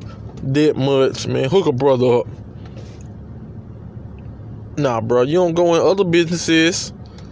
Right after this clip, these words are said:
saying, "Hey, let me get this, let me get that." So why are you doing it to me? I think it's foul. Like me, I am one of the people in my city.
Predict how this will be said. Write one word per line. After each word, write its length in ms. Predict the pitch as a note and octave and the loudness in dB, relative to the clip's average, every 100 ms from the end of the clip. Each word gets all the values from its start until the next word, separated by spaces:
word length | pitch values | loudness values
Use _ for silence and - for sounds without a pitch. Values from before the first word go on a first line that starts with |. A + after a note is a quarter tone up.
| - - - - - - - | -16 -16 -16 -14 -16 -14 -10
saying, 340 | A2+ D#3 D3+ A#2+ | -2 2 2 4
"Hey, 260 | D3 D#3 C#3 | 4 4 4
let 160 | D#3+ | 2
me 100 | D3+ | 2
get 320 | D3 D3+ B2 | 2 2 2
this, 300 | C3 D3+ C#3 | 4 4 4
let 160 | C#3+ D3+ | 2 2
me 120 | C#3+ | 0
get 280 | C3+ C#3 B2 | 0 0 2
that." 280 | C#3 D3+ - | 2 2 0
So 140 | D#3 | 2
why 180 | C#3 D#3 | 4 4
are 80 | D#3+ | 2
you 100 | E3 | 2
doing 260 | D#3 E3+ E3 | 2 2 2
it 140 | D3 | 0
to 60 | D3+ | 0
me? 200 | G#3+ D#3 - - - - - G#2 G#2 G2 F#2+ F#2+ - - - - - - - - - - - - - - - - | 0 -2 -6 -10 -10 -8 -6 -4 -4 -4 -4 -6 -8 -10 -10 -10 -10 -10 -10 -10 -10 -12 -12 -12 -12 -12 -14 -10
I 60 | D3+ | -2
think 240 | D#3+ D#3 | 0 0
it's 80 | C#3+ | 0
foul. 300 | F3 C4+ C3+ - - - - - - - - - - - - - - - - - - - - | 0 0 -2 -6 -12 -10 -10 -8 -8 -6 -6 -6 -8 -6 -6 -4 -6 -6 -6 -6 -8 -6 -2
Like 220 | D3 D3 | 0 0
me, 220 | F3 F#3 - - - - - - - - - | 0 -2 -6 -12 -12 -12 -12 -10 -10 -8 -2
I 140 | C#3 | 0
am 180 | C#3+ C#3+ | 2 2
one 120 | D3 | 0
of 60 | D3 | 0
the 80 | |
people 340 | C#3 D#3 D3+ D3 | 0 0 2 2
in 80 | C#3+ | 2
my 140 | D3 | 0
city. 380 | C#3 D3 D#3 | 0 0 0